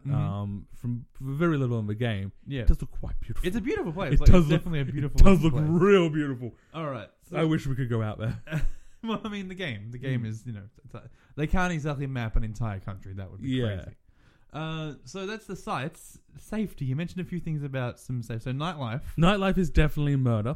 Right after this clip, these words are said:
Speaker 1: Yeah, like, nightlife's dead, and no, no, oh, outside the tower, like, nightlife is dead. So we
Speaker 2: Yes.
Speaker 1: definitely don't wanna be having any, any night interactions.
Speaker 2: There are a few pockets around the city where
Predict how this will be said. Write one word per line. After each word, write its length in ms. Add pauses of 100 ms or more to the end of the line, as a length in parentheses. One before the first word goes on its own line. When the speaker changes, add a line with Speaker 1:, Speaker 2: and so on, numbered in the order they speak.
(120)
Speaker 1:
Yeah, 280
like, 160
nightlife's 420
dead, 220
and 120
no, 200 (220)
no, 220 (300)
oh, 160 (320)
outside 280
the 40
tower, 320
like, 180
nightlife 320
is 80
dead. 180
So 60
we 80
Speaker 2:
Yes. 120
Speaker 1:
definitely 200
don't 240
wanna 160
be 160
having 280
any, 280 (560)
any 180 (140)
night 300
interactions. 160
Speaker 2:
There 120
are 40
a 60
few 240
pockets 500
around 260
the 80
city 360
where 480